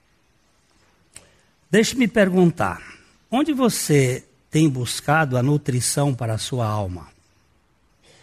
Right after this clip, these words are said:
Só não venham com conversa fiada.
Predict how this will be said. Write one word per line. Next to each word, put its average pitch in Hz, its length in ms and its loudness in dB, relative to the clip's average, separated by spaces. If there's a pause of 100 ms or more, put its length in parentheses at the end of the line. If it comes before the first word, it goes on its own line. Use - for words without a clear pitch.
(1300)
Só 123 440 -4 (160)
não 113 240 -6
venham 135 380 0
com 120 260 -4
conversa 110 560 -4
fiada. 95 460 -6